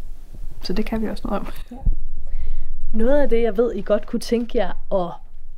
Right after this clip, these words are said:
Speaker 2: få mere af, fordi nu sagde du lige før, øh, Maria, husk arkiverne. Det er noget, I, øh, I siger, både, øh, hvis der er en,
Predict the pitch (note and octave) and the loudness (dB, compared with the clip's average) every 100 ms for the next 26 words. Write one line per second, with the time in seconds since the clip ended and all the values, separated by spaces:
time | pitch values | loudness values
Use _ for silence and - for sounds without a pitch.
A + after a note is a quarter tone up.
0 | - - - - - - - G3+ G3+ G3+ | -10 -12 -14 -18 -16 -4 0 2 4 4
1 | A3 B3+ F3 D#3 - - F3 G3 G#3 G3+ | 6 4 2 -2 -2 -2 -2 0 -2 0
2 | G#3+ G3+ F#3+ F#3+ F#3+ F#3+ A3 F3 E3+ E3 | 2 2 0 0 -2 0 0 0 -2 -4
3 | E3+ E3 E3+ F3+ - B3+ - - G#3 - | -2 -2 -2 -4 2 2 2 -4 -4 -4
4 | - C#4+ E3+ C#3+ E3+ A3+ G3 G3 G#3 G#3+ | 2 2 2 -4 0 2 2 2 4 4
5 | F#3+ F3 E3+ E3 E3 - A3 - A3 A#3 | 2 0 0 0 -2 -2 -2 0 2 2
6 | A#3 G#3+ A3 A#3+ G#3+ F3 D#3+ - - - | 2 4 6 6 6 2 -2 -6 -12 -10
7 | - F#3 - F3 F3 E3+ D3 C#3 - | -6 -4 0 2 2 2 0 -2 -4